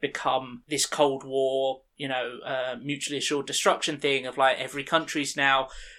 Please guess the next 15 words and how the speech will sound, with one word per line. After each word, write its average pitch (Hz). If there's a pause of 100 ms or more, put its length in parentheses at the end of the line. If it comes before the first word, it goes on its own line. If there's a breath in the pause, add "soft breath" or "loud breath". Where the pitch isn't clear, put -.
(160 loud breath)
you 143
know, 123
they, 135
they've 139
stopped -
working 139
together 135
on, 127
you 143
know, 123
the 123
solution 139
to 139
this 131
big 135